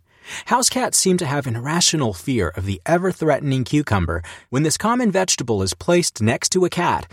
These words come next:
or they discover it by happenstance, they'll often leap in the air in startlement. If you haven't seen this for yourself,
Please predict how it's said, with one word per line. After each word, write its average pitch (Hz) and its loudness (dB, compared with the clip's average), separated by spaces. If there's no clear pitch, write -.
or 160 4
they 170 4
discover 196 2
it 135 -2
by 120 2
happenstance, 110 0
they'll 180 4
often 180 0
leap 190 0
in 214 4
the 170 2
air 165 -4
in 120 0
startlement. 113 -2
If 123 0
you 180 6
haven't 233 0
seen 196 4
this 160 2
for - -4
yourself, 98 0